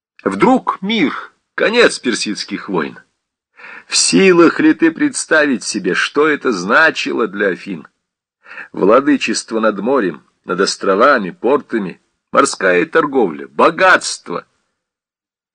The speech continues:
Незадолго до появления Сократа я решал трудную задачу. Как поведать читателю обо всем том, что произошло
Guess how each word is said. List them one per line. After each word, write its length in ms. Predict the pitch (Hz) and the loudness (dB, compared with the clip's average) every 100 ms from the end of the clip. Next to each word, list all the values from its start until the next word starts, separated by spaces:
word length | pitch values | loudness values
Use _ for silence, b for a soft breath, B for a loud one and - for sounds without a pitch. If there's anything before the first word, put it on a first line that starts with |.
| _ _ _ _ _ _ _ _ _ | _ _ _ _ _ _ _ _ _
Незадолго 960 | - 95 175 165 202 190 269 277 208 226 | -6 4 4 6 6 6 4 4 4 2
до 120 | 196 | 0
появления 760 | 202 180 165 143 214 208 190 135 | 0 0 0 0 -2 0 0 -2
Сократа 960 | - 123 110 151 208 214 - 82 69 _ _ _ - | -2 -2 -2 0 2 0 -2 -4 -4 _ _ _ -8
я 460 | 107 165 226 226 | -2 4 4 4
решал 600 | 175 127 - 156 185 196 | 2 -2 0 2 2 2
трудную 760 | - - 131 175 151 165 165 156 | -2 -4 -2 -2 -4 -8 -6 -6
задачу. 720 | 143 147 101 71 - - 76 _ _ _ _ _ _ b b b b b _ | -4 -4 -2 -4 -4 -6 -6 _ _ _ _ _ _ b b b b b _
Как 880 | - 214 247 110 - - - - _ _ _ _ - | 2 4 6 4 0 -10 -12 -12 _ _ _ _ -2
поведать 800 | 117 113 123 254 262 135 98 - | 0 2 2 4 4 2 -6 -4
читателю 1080 | - 143 160 147 101 76 - 85 76 73 - | -4 -4 -4 -4 -4 -4 -10 -10 -8 -10 -6
обо 320 | 120 117 131 | -2 4 4
всем 580 | 120 - - 254 311 277 | 2 -2 2 2 2 -2
том, 380 | - 220 165 107 | -2 0 2 0
что 220 | - 117 | -4 -4
произошло 880 | 101 117 110 117 107 117 170 214 123 | 0 0 2 0 0 -2 2 2 2